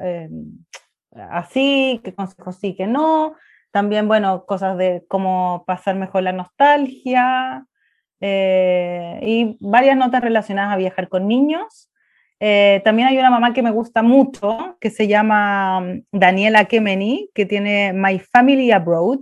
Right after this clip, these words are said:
y es una mamá chilena que ha vivido en China y ahora está en Madrid, mira, tu, tus tierras. Y ella también, es, ella, ella habla más sobre las multilenguas, cómo organizarte en la casa con los idiomas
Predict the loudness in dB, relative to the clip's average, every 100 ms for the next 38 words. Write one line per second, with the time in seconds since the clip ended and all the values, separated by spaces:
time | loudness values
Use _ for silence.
0 | -4 -2 0 0 -2 -4 -4 -4 -2 -2
1 | 0 0 0 0 0 0 -2 -8 _ 0
2 | 2 0 -4 -10 _ _ 2 6 6 4
3 | 2 4 4 2 0 -2 _ -10 -8 -10
4 | -8 -8 -8 -12 -10 -12 -4 -4 -4 -6
5 | -12 _ -20 _ 0 4 6 6 6 4
6 | 2 0 -4 0 4 4 4 6 8 8
7 | 6 4 4 4 2 0 0 2 2 2
8 | 2 2 0 0 0 0 0 0 2 2
9 | 0 _ _ _ -6 -2 0 0 -2 -12
10 | _ -4 -2 -2 -2 -2 -2 0 0 0
11 | -2 -4 -4 -2 -2 2 4 4 2 2
12 | 0 0 -4